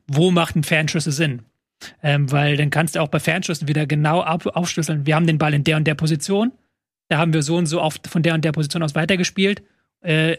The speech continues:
danach haben wir irgendwie in nur ein Prozent der Fälle einen Torschuss gehabt, aber die Position an sich hat drei Prozent Torwahrscheinlichkeit. Go for it.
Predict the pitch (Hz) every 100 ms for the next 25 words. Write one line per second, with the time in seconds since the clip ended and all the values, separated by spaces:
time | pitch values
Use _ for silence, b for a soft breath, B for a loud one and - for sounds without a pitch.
0 | - 160 160 170 196 - 185 160 175 175
1 | 175 175 165 170 170 170 180 180 - 170
2 | 196 175 - 165 156 165 156 196 214 165
3 | - 170 - _ _ _ _ _ _ 156
4 | 156 156 156 143 - _ _ _ _ _
5 | _ _ _ _ _ _ 190 160 185 170
6 | 185 220 175 - 165 170 170 175 156 202
7 | 214 170 156 - 170 - _ _ _ _
8 | _ - 214 - 143 -